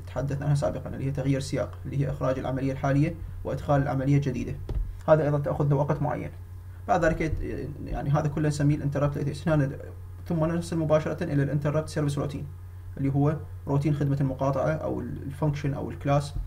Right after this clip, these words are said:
اللي هي تقوم بتنفيذ البرنامج الذي قام الانتربت باستدعائه.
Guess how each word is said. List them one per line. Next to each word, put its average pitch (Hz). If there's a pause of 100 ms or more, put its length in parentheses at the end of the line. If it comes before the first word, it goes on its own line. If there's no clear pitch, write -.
(340)
اللي 139
هي 135
تقوم 139
بتنفيذ 139
البرنامج 135
الذي 131
قام 143
الانتربت 143
باستدعائه. 127